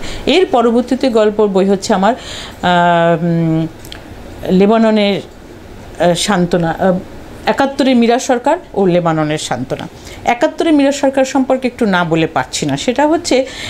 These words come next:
একাত্তরে মীরা সরকার, এই মীরা, মীরা হচ্ছে বাংলাদেশের মীরা এবং সে একদম বাস্তব থেকে আমি নিয়েছি।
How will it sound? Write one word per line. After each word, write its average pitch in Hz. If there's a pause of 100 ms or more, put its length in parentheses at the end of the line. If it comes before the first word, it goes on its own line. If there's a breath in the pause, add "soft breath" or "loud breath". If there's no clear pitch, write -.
(160 loud breath)
একাত্তরে 311
মীরা 254
সরকার, 277 (120)
এই 302
মীরা, 226 (640 loud breath)
মীরা 233
হচ্ছে 269
বাংলাদেশের 220
মীরা 135 (580 loud breath)
এবং 285 (380)
সে 262 (100)
একদম 240
বাস্তব 214
থেকে 262
আমি 214
নিয়েছি। 175